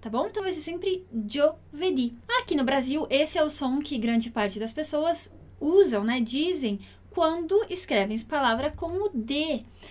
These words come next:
Mas a gente já viu na nossa última aula que o D não vai ter esse som de di, porque esse é o som da letra G aqui, né? Então, aqui a gente precisa lembrar que a pronúncia não vai ser giovedì, mas vai ser gio, gio,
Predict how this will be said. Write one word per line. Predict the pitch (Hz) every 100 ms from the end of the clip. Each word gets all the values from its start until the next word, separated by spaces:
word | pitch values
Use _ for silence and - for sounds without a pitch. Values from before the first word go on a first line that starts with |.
| - -
Mas | 233
a | 233
gente | 240 233 240
já | 214 220 214 277
viu | 294 240 233
na | 208
nossa | 220 262 - 233
última | 247 302 294 - 202 208 185
aula | 202 262
que | 262 302
o | 320
D | 277 294
não | 349 320 359
vai | 277 277 311
ter | 311 277
esse | 277 -
som | 294 - 262
de | 247 277
di, | 220 214 285 294 - - - - -
porque | 453 466
esse | 466 202 190 269
é |
o |
som | 269 202 226 - -
da | 381
letra | 320 202 233 240
G | 220 196 196 185
aqui, | 220 - -
né? | 196 202
Então, | 302 330
aqui | 330 320 247
a |
gente | 220 220
precisa | - 220 233 214
lembrar | 214 214 214 302 - -
que |
a | 294
pronúncia | 269 262 277 269
não | 226
vai | 214
ser | 208 233 -
giovedì, | 202 196 214 226 214 208 240 370
mas | 320
vai | 262
ser | 320 320 - - 196
gio, | 240 233 190 - - -
gio, | 233 202